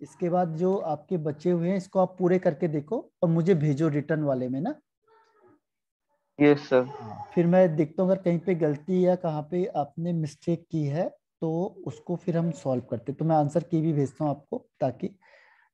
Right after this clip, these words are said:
Speaker 1: इस, और, अ, इसके अलावा मैं आपको एनसीईआरटी का सारा question answer करा दूंगा इसमें।
Speaker 2: ओके सर।
Speaker 1: हाँ, तो अब ये सेवन के बाद आते हैं हम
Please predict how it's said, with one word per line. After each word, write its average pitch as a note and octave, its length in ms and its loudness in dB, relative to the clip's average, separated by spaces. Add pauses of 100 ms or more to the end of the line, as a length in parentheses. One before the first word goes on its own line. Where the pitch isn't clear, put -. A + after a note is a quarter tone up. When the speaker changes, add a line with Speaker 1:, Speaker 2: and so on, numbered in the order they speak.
Speaker 1:
इस, - 220 -14
और, C#3+ 420 2 (600)
अ, B2 580 0 (440)
इसके D#3+ 280 -2
अलावा D#3+ 240 4
मैं F3 140 0
आपको E3+ 240 -2
एनसीईआरटी D#3+ 540 2
का E3 60 -4
सारा C#3+ 260 -4
question C3+ 300 -12
answer A#2 220 -10
करा G2 180 -8
दूंगा E2 240 -14
इसमें। - 360 -20 (1400)
Speaker 2:
ओके D3+ 300 4
सर। B2+ 180 2 (400)
Speaker 1:
हाँ, - 400 -18 (560)
तो D3+ 80 2
अब D#3 140 2
ये F3+ 80 4
सेवन E3 480 0
के F3+ 160 0
बाद D#3+ 280 2
आते D3 240 0
हैं D#3 80 -2
हम E3 340 -6